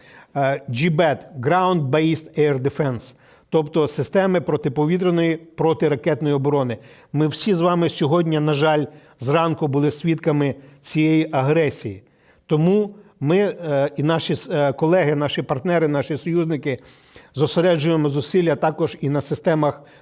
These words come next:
протиракетної, протиповітряної оборони. Третім напрямом, е, на довгострокову перспективу, перспективу я би зазначив артилерійську коаліцію, е, яку було оголошено представниками Франції і Сполучених Штатів Америки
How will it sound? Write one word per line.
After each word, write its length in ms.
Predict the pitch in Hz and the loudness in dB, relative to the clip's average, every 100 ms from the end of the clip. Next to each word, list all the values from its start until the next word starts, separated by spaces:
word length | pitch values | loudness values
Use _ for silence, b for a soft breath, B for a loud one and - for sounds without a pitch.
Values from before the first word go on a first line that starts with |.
| _ | _
протиракетної, 840 | 156 151 160 151 175 160 151 147 | -2 2 0 2 0 0 0 -2
протиповітряної 920 | 147 147 143 147 143 143 143 139 139 | -2 -2 0 -2 0 -2 0 -2 0
оборони. 420 | 135 139 131 110 101 B B B B | 0 0 -2 -4 -10 B B B B
Третім 460 | 170 202 214 175 151 | 0 2 2 0 2
напрямом, 640 | 160 151 151 147 143 135 143 | 0 2 2 2 0 -4 -6
е, 40 | 151 139 139 | -2 0 2
на 140 | 139 | 0
довгострокову 760 | 143 156 151 151 147 139 160 147 | 2 2 2 0 -4 -2 0 0
перспективу, 720 | 156 127 143 135 - 190 180 | -2 -4 -8 -10 0 2 2
перспективу 680 | 180 120 - 139 185 170 - B B - | -2 -4 -6 0 2 2 0 B B -2
я 160 | 170 | 0
би 280 | 160 165 170 | 2 2 2
зазначив 560 | 139 151 170 165 175 170 | 0 0 2 0 -2 -2
артилерійську 800 | 156 143 170 160 165 165 - 143 | 0 0 2 2 2 0 -2 -6
коаліцію, 720 | 156 151 156 147 - 123 98 - B B B B B - | 0 2 2 -2 -4 -10 -10 -16 B B B B B -2
е, 220 | 139 135 | 0 2
яку 340 | 147 147 208 | 0 0 0
було 380 | 160 170 175 180 | 2 2 2 2
оголошено 600 | 151 156 170 165 - 165 | 2 4 2 0 0 -2
представниками 800 | 143 143 - 151 156 147 170 156 | -2 -6 -4 -2 -2 0 0 0
Франції 640 | 139 180 165 156 - 147 | 0 0 0 0 -2 -2
і 120 | 151 139 | -2 -8
Сполучених 540 | - 160 143 156 143 | -2 -2 -2 -4 -4
Штатів 340 | - 143 151 | -2 -2 0
Америки 500 | 143 170 180 180 180 | 0 0 -2 0 -2